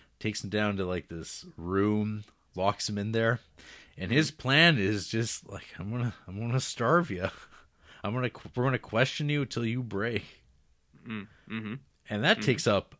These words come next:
Speaker 1: an awful lot of the <laughs> runtime of this movie, I feel.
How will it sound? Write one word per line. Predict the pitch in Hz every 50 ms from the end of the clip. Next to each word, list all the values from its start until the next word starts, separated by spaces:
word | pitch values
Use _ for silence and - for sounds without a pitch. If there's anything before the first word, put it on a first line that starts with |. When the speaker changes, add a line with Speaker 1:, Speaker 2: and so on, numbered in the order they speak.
| _ _
Speaker 1:
an | - 117 117 120
awful | 165 208 240 - - 156 139
lot | 127 135 135 127 120
of | 107
the | 104
<laughs> | 95 101
runtime | 117 120 - - - - 135 - -
of | -
this | 123 - - -
movie, | 101 101 101 90 87 85
I | 85 82
feel. | - - - 85 82 92 -